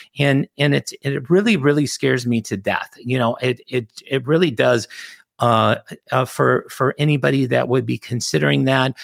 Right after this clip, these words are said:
for anybody that would be, um, you know, for lack of better phrase, drinking the Kool-Aid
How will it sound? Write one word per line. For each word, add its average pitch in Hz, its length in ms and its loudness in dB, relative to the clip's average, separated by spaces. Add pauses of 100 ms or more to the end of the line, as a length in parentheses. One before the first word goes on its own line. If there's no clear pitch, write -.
(180)
for - 260 -2
anybody 131 560 2
that 120 300 0
would 120 260 0
be, 117 540 0
um, 113 640 2 (100)
you 131 160 -2
know, 120 160 0
for - 180 -4
lack 123 280 0
of 123 100 -6
better 127 240 0
phrase, 117 380 0
drinking 143 440 0
the 117 80 0
Kool-Aid 120 640 2